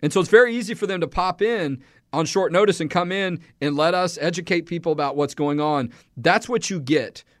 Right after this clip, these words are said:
when you invest in Texas values. Um, so go to T X values dot org, make a tax-deductible donation today on this work. You know, we talked a lot about Christmas leading up to Christmas and our defense of this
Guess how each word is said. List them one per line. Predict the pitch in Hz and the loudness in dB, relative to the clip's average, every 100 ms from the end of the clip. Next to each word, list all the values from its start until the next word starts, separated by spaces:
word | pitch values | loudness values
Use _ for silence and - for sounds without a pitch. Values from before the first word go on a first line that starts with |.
| - | -4
when | 147 156 | 0 2
you | 156 | 2
invest | 143 143 147 - | 2 0 -2 -4
in | 139 | -4
Texas | 151 139 147 117 | -4 -4 -6 -6
values. | 120 117 113 107 101 - - - | -4 -4 -4 -6 -8 -14 -20 -12
Um, | - 131 123 | -4 -4 -2
so | 170 | 2
go | 214 | 2
to | 262 | 2
T | - 233 | -2 -2
X | 202 | -2
values | 190 175 175 | -2 -2 0
dot | 180 156 | 0 2
org, | 151 143 135 _ - | 2 2 -2 _ -6
make | 135 185 | -4 0
a | 226 | 0
tax-deductible | 196 185 185 165 170 165 143 | 0 -2 -2 -2 -2 -2 0
donation | 143 139 131 131 131 113 - _ _ | 0 0 0 -2 -4 -6 -8 _ _
today | - 143 156 165 156 | -4 0 4 4 2
on | 131 139 | 0 -2
this | 143 139 | -2 -2
work. | 165 170 - - - - | 2 2 0 -14 -10 -2
You | |
know, | 180 180 170 - - 185 | 4 6 4 -2 -18 -12
we | 202 220 | -8 0
talked | 277 415 | 2 2
a | 285 | 2
lot | 220 214 | 4 2
about | 190 160 | 0 2
Christmas | 214 220 208 160 | 4 4 2 -4
leading | 180 160 160 | -2 0 0
up | 202 | -2
to | 233 | -4
Christmas | - 156 - 156 151 | -2 -2 0 -4 -2
and | 147 | -2
our | 160 | -2
defense | 151 - 185 185 | -2 -4 -6 -6
of | 143 | -2
this | 147 143 | -2 -2